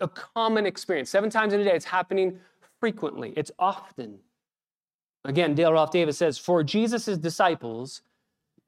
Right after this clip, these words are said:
forgiveness is not to be a unique occurrence, but an ongoing practice." Our problem with Jesus' words here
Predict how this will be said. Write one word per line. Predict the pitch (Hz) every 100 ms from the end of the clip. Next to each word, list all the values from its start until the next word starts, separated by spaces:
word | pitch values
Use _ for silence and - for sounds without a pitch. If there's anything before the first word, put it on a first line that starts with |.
| _ -
forgiveness | 180 156 240 233 233 220
is | 196 160
not | 175 185 202 226 -
to | 202
be | 165 202 196
a | 185
unique | 165 165 165 165 175 190 220 214 -
occurrence, | 160 - - 180 143 110 - - -
but | 135 175
an | 170 -
ongoing | 170 185 208 185 190 180 170
practice." | 170 165 156 _ 110 - - - _ _ _ _ _ _
Our | - 214 254
problem | 233 202 190
with | 170
Jesus' | 175 180 175 165 143
words | 185 151 143 139
here | - - 190 139 151